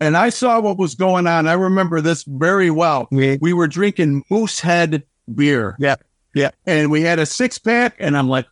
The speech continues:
Speaker 1: I, I, the car was nothing but hair.
Speaker 2: Yeah.
Speaker 1: <laughs> Right? I'm like, "Oh, no, this is not good." Take the beer.
Speaker 2: Look.
Speaker 1: I, whoever was sitting in the passenger side back, they put the beer back there.
Speaker 2: Look.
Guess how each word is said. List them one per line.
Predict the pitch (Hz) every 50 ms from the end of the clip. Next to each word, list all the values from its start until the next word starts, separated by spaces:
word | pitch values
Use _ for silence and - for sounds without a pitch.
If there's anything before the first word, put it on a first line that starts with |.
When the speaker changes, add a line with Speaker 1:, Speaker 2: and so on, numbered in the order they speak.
| _ _
Speaker 1:
I, | - 165 - -
I, | - 170 165 -
the | - 190 147 170 160
car | - - 202 254 240 220 196
was | 170 156 131 120
nothing | 160 175 202 214 - 190 185 165
but | 175 160 - -
hair. | 156 139 135 123 107 - _ _ _ _ _ _ _ - 120 123 - _ -
Speaker 2:
Yeah. | 131 135 135 - -
Speaker 1:
<laughs> | 175 226 269 -
Right? | - 180 185 190
I'm | 180 170 165
like, | 175 165 156 156 -
"Oh, | 175 165 165
no, | 160 151 156
this | 165 165 - 190
is | 175 151 147
not | 180 165 156 139 -
good." | 175 151 143 117 - 139 - _
Take | - 190 202 208 208 -
the | 196
beer. | 151 185 185 180 180 175 180 165 - - _ _ _ _
Speaker 2:
Look. | 185 175
Speaker 1:
I, | 165 156
whoever | 175 196 175 170 185 190 202 208 214 196
was | 180 175 147
sitting | - - 214 208 - 185
in | 160 151
the | 156 143
passenger | - 165 170 180 160 - - 170 143 170
side | 151 - 185 170 165 156 123
back, | 139 160 160 156 156 -
they | -
put | - - 180 190 -
the | 165
beer | 139 120 170 175 175 147
back | 160 160 160 151 - -
there. | 151 143 147 143
Speaker 2:
Look. | 120 120 117 110